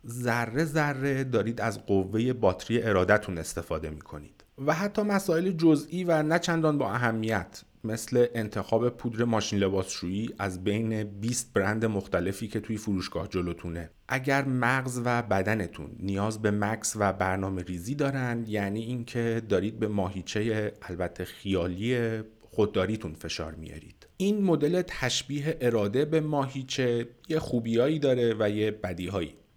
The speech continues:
این خوبه که بدونیم هر بار که توی یه چالش ارادی شکست می‌خوریم، به خاطر ضعف شخصیتی یا ذاتیمون نیست.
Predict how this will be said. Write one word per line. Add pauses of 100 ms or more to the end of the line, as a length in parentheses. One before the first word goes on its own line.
این
خوبه
که
بدونیم
هر
بار
که
توی
یه
چالش
ارادی
شکست
می‌خوریم،
به
خاطر
ضعف
شخصیتی
یا
ذاتیمون
نیست.